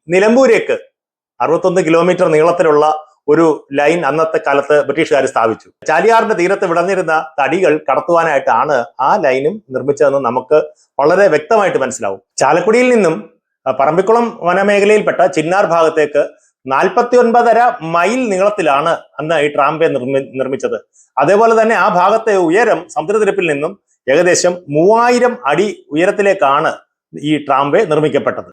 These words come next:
ചാലക്കുടിയിൽ നിന്നും, ആ, വെള്ളിക്കുളങ്ങര, മുപ്പിളിപ്പുഴ, ചെറുങ്കയം, ചൊക്കണ, ആനപ്പന്തം വരെ പത്തൊമ്പത് മൈൽ നീളത്തിൽ ഏകദേശം നാനൂറ് അടി ഉയരം വരെ ട്രാംവേയും,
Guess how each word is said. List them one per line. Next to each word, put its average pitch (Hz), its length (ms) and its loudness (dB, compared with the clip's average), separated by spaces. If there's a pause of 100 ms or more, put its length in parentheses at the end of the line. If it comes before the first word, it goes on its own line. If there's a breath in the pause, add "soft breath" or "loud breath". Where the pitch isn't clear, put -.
(100)
ചാലക്കുടിയിൽ 175 580 0
നിന്നും, 151 480 -6 (220)
ആ, 135 280 2
വെള്ളിക്കുളങ്ങര, 160 800 0 (760)
മുപ്പിളിപ്പുഴ, 151 580 0 (160)
ചെറുങ്കയം, 165 640 0
ചൊക്കണ, 151 540 -2 (340)
ആനപ്പന്തം 190 560 0
വരെ 143 320 -2
പത്തൊമ്പത് 226 500 0
മൈൽ 151 280 0
നീളത്തിൽ 147 560 -2
ഏകദേശം 175 420 0 (380 soft breath)
നാനൂറ് 220 420 2
അടി 185 120 2
ഉയരം 165 300 2
വരെ 143 160 0
ട്രാംവേയും, 139 580 -2